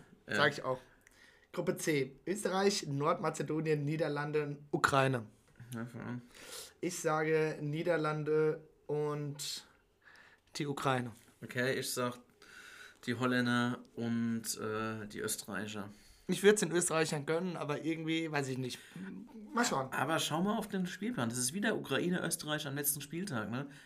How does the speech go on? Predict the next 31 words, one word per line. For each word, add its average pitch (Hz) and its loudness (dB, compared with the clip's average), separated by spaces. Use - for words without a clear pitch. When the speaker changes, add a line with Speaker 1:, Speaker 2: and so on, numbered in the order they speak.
Speaker 1:
Genauso 139 0
Speaker 2:
Ein, 156 0
ein 160 4
Schelm, 196 8
wer 196 12
Böses 175 6
Speaker 1:
gen-, 127 6
Speaker 2:
denkt, 147 6
ne? 147 6
Speaker 1:
genauso 175 6
wie 254 6
Speaker 2:
<laughs> - -
Speaker 1:
Gru-, 214 4
Gruppe 151 -4
B, 160 2
äh, 143 0
Russland, 156 -2
Dänemark, 151 2
die 113 -6
vielleicht 113 0
so 117 -2
um 113 -2
Platz 113 -2
zwei 107 2
kämpfen 107 -8
werden. 107 -2
Also 117 -6
das 139 -2
ist 143 0
sehr 165 2
interessant. 147 -6